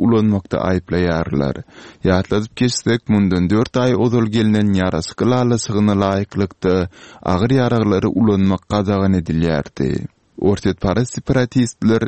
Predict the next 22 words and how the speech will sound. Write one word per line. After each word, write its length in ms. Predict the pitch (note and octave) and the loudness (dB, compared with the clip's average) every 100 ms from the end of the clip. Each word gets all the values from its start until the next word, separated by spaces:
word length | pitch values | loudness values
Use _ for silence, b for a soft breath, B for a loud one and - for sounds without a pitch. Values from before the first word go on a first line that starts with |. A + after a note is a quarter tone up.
| - | -2
ötün 260 | F#2 B2 B2+ | -2 0 2
gece 360 | A#2+ A2+ - | 2 0 0
hökümet 540 | A2+ G#2 G2 G2 G2+ - | 0 0 0 0 0 0
güýçleriniň 600 | C3 A#2+ - G#2 G2+ G#2 G2+ b - | 0 0 0 0 2 0 -2 b -2
Donetski 600 | G#2+ G2+ F2 D#2+ - G#2+ E2+ F2 | 0 2 0 -2 -4 -2 0 -2
artilleriýa 540 | F2+ - F2+ A2 C3+ | -4 -2 0 2 0
toplaryny 640 | - B2 - A2 F#2+ F#2+ F#2 | -2 -4 -2 0 2 0 -2
tutandygyny 800 | - - A2 G#2 G2+ F#2+ F#2 F2+ D#2+ F#2 | -6 -2 2 2 2 2 2 0 0 0
öňe 180 | A2 F#2 | 2 0
sürdüler. 600 | - F#2 - E2 E2+ F2 - - _ _ _ _ _ - | -2 -4 0 0 2 0 -4 -18 _ _ _ _ _ -2
Moskwada 600 | F#2 F2+ - G2+ G2 G#2+ | -2 -2 -2 0 0 0
müňlerçe 500 | G2+ G2 G2+ B2 D3+ | 2 2 0 0 -2
adam 420 | F2 A2+ G#2 A#2 A2 | 0 0 0 -2 0
ylmy 300 | F#2+ G2 G#2 B2 | 0 2 2 0
barlygy 440 | B2 A#2+ A#2 A2+ | 0 0 2 2
merkezini 520 | A#2 A2 A2 G#2 G#2 G2+ | 2 0 -2 0 2 2
hökümetiň 540 | G2 - G2 F#2 B2 A#2+ | -2 0 0 2 0 0
basysyndan 680 | B2 A#2+ - A2+ G2 G2+ | -2 -6 -4 0 2 2
gorama 580 | G2+ A#2 G#2 F#2+ F2+ G2+ | 2 0 2 0 0 0
üçin 280 | G2 G#2+ G2+ | 0 0 2
ýürüýüş 360 | G2+ G2+ G2 - | 2 2 0 -2
geçirdiler. 600 | F2+ G2+ F2 E2 D#2+ | -4 -4 -2 0 0